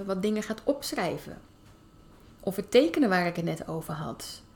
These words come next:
Weet je, ga een experiment doen. Doe het voor een bepaalde tijd, twee weken, drie weken, wat jij wil. En ga er dan iedere dag mee aan de slag en kijk of, eh, of je ergens beter in kan worden.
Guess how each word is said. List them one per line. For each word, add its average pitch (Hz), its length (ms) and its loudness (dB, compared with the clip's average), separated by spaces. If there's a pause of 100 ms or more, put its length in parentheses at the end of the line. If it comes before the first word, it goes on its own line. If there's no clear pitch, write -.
(220)
Weet 254 280 -2
je, 294 240 0
ga 320 440 -2
een 254 120 -2
experiment 202 640 2
doen. 160 280 -8
Doe 294 220 4
het 285 160 -2
voor 240 440 0
een 196 100 -2
bepaalde 302 460 -2
tijd, 233 500 -2
twee 254 280 0
weken, 233 340 0
drie 208 200 2
weken, 190 480 -2
wat 220 200 -2
jij 156 120 -4
wil. 208 380 0 (800)
En 202 320 -4
ga 247 180 -2
er 240 60 0
dan 202 140 2
iedere 220 220 2
dag 180 160 -2
mee 185 140 0
aan 165 100 -4
de 165 60 -4
slag 233 380 0
en 190 380 -6
kijk 226 440 -2 (300)
of, - 420 -4 (640)
eh, - 80 -16 (220)
of 226 160 -6
je - 140 -6
ergens 185 380 -6 (100)
beter 262 340 2
in 170 120 -4
kan 156 160 -8
worden. 151 300 -8